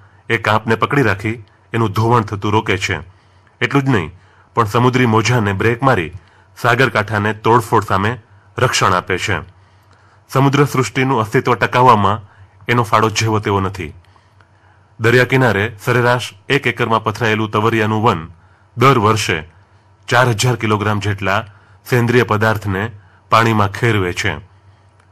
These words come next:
જેના પર એક કોષી જીવો પોતાનો ગુજારો કરે છે. આ જીવો સમુદ્રી બેક્ટેરિયા અને ફૂગ માટે ખોરાક છે.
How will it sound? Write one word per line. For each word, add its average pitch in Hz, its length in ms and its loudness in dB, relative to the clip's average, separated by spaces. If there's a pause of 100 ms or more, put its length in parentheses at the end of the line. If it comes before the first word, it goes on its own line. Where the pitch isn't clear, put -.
જેના 117 260 0
પર 92 300 -4 (420)
એક 131 180 0
કોષી 120 300 0
જીવો 92 340 0 (380)
પોતાનો 110 320 0
ગુજારો 101 400 -2
કરે 90 240 -4
છે. 87 200 -6 (840)
આ 131 120 4
જીવો 113 360 2 (460)
સમુદ્રી 127 340 2
બેક્ટેરિયા 123 580 0 (140)
અને 107 120 -2
ફૂગ 123 320 -2
માટે 101 280 0
ખોરાક 104 400 0
છે. 95 160 -6